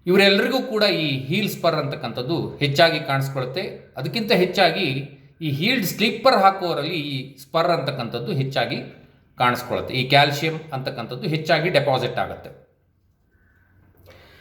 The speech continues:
ಈ ಕ್ಯಾಲ್ಸಿಯಂ ಡೆಪಾಸಿಟ್ ಆದಾಗ ಈ ಹೀಲ್ ಸ್ಪರನ್ನು ನಾವು ಹೇಗೆ ಗುರ್ತು ಹಿಡಿಬೇಕು ಅಂತ ಹೇಳಿದ್ರೆ, ಇದಕ್ಕೆ ಎಕ್ಸ್ರೇಯನ್ನು ಮಾಡಿ ನೋಡೋದ್ರಿಂದ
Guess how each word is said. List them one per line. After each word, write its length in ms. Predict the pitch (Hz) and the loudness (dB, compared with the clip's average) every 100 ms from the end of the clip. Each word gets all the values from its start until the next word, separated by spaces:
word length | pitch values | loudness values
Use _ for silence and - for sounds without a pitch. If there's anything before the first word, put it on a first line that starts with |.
| - - | -10 2
ಈ 240 | 208 247 240 - - - | 6 6 4 -2 -16 0
ಕ್ಯಾಲ್ಸಿಯಂ 460 | 160 196 220 247 214 | 6 6 4 -2 -2
ಡೆಪಾಸಿಟ್ 500 | 160 180 170 165 147 | 0 2 2 0 -4
ಆದಾಗ 480 | 120 113 107 127 123 | -2 -2 -2 -4 0
ಈ 200 | 139 131 | -2 0
ಹೀಲ್ 260 | 170 214 | 0 -2
ಸ್ಪರನ್ನು 420 | 190 170 151 147 | 0 2 2 2
ನಾವು 240 | 143 135 123 | 2 2 4
ಹೇಗೆ 460 | 185 190 180 180 - - _ - | 4 4 0 -2 -12 -20 _ -6
ಗುರ್ತು 220 | 143 185 | -4 0
ಹಿಡಿಬೇಕು 500 | 185 175 147 135 135 | 2 2 2 0 -2
ಅಂತ 120 | 113 | -6
ಹೇಳಿದ್ರೆ, 320 | 107 101 127 151 | -6 -6 -2 -2
ಇದಕ್ಕೆ 640 | 147 - 165 139 - - - - _ _ - | -2 2 2 2 -2 -10 -20 -20 _ _ -2
ಎಕ್ಸ್ರೇಯನ್ನು 760 | 151 - 240 240 220 202 165 135 | -2 0 4 6 6 4 2 2
ಮಾಡಿ 280 | 143 156 | 2 2
ನೋಡೋದ್ರಿಂದ 540 | 147 135 127 - 117 | 0 0 -2 -4 -4